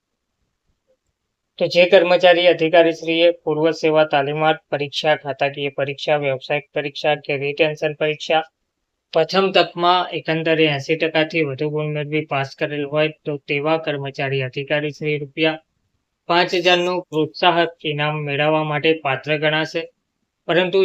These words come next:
જે કર્મચારી અધિકારીશ્રીને સામાન્ય વહીવટ વિભાગના છવ્વીસ આઠ બે હજાર બાવીસ અને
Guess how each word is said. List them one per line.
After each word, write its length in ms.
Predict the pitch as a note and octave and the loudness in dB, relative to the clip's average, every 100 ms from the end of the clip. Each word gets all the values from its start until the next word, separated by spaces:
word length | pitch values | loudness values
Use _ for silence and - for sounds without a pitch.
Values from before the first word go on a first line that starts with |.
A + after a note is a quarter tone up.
| F3 | 2
જે 200 | D#3+ E3 | 0 2
કર્મચારી 640 | E3 D3+ D#3 D#3 C#3+ C#3+ | 0 -2 -2 0 0 -2
અધિકારીશ્રીને 840 | C3 C#3+ C3 C3 C#3 C3+ C#3+ C#3 D#3+ | -4 -6 -4 -4 -4 -6 -6 -4 -4
સામાન્ય 500 | D#3 D3 C3+ C#3 D3 | -4 -6 -4 -4 -4
વહીવટ 420 | C#3 C3+ C3 C3 C#3 | -2 -4 -4 -8 -8
વિભાગના 500 | C3 C#3 C#3 D3+ D#3 | -4 -2 -2 -2 -4
છવ્વીસ 480 | D#3 D#3 C#3+ E3 E3 | -4 -10 -2 -2 0
આઠ 220 | D3+ C#3 | -4 -4
બે 160 | C#3+ C#3 | -6 -6
હજાર 240 | C3 C3+ C3+ | -4 -6 -6
બાવીસ 420 | C3+ C#3 D3+ - - _ _ _ _ _ _ _ F3 | -4 -4 -6 -8 -20 _ _ _ _ _ _ _ -4
અને 260 | E3 F#3 | 2 4